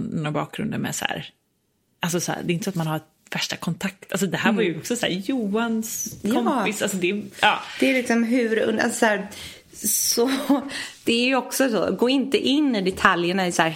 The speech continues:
Speaker 2: hur saker och ting kommer lösas, hur det kommer fixas. För så här, universum löser allt. Du ska inte ha koll på detaljerna, utan den, det är så här, life always finds its way.
Speaker 1: Ja.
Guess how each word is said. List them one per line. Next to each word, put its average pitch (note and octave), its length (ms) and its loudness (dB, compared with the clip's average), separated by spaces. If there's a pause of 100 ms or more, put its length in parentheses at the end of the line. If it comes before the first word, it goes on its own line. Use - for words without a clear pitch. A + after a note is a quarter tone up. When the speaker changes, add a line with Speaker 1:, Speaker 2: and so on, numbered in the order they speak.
Speaker 2:
hur C4 200 4
saker A#3+ 300 2
och G#3+ 40 0
ting A#3+ 160 2
kommer A3+ 180 2
lösas, A#3 480 0
hur G#3+ 60 6
det G#3+ 60 2
kommer G#3+ 180 0
fixas. A#3 460 -2
För G#3+ 120 2
så G3+ 120 4
här, F3+ 120 2 (320)
universum A3+ 400 2
löser A#3 520 2
allt. A#3+ 140 0 (160)
Du A3 140 4
ska A#3+ 120 2
inte A3+ 120 2
ha G3+ 40 2
koll C4+ 360 2
på - 100 2
detaljerna, G3 540 2
utan G#3+ 220 2
den, G3+ 400 0
det G#3+ 60 4
är A3 40 2
så G#3 120 0
här, F#3 180 2 (640)
life F#3 380 0 (100)
always F#3+ 680 0
finds F#3+ 440 0
its G3 320 -4
way. - 180 -2 (340)
Speaker 1:
Ja. F#3+ 280 2